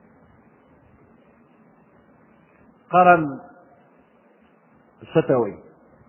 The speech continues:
قرن داسې جماعت ته وایي چې په یو وخت کې په یو زمانه کې موجود وي، راجمع وي. دې ته قرن وایي. او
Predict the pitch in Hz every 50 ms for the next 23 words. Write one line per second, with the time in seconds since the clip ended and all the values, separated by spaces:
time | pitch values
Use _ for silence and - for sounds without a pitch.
0 | _ _ _ _ _ _ - - - - _ _ _ - - _ _ _ _ _
1 | _ _ - _ _ - - _ _ _ - - 185 202 220 214 214 208 175 175
2 | 202 214 208 - 190 185 147 190 185 180 185 180 180 208 208 - - - 202 208
3 | 214 214 214 - 190 - - 170 170 185 202 208 208 196 190 202 202 202 - -
4 | 190 196 185 - - 175 175 185 185 185 170 143 170 160 156 151 151 156 165 160
5 | - - 151 139 139 135 131 127 139 147 147 143 127 135 135 131 127 120 120 -
6 | 139 131 123 120 113 107 98 90 - - - _ _ _ _ _ _ _ _ _
7 | _ _ _ _ _ _ _ _ _ _ _ _ _ _ _ _ _ _ _ _
8 | _ _ _ _ _ - _ - 120 147 151 151 151 160 156 - - 180 175 180
9 | 180 175 170 165 165 156 - - - - - - - - _ _ _ _ _ _
10 | _ _ _ _ _ _ _ _ _ _ _ _ _ _ _ _ _ _ _ _
11 | _ _ _ _ _ _ _ _ _ _ _ _ _ _ - - - - - -
12 | - _ _ - 120 147 165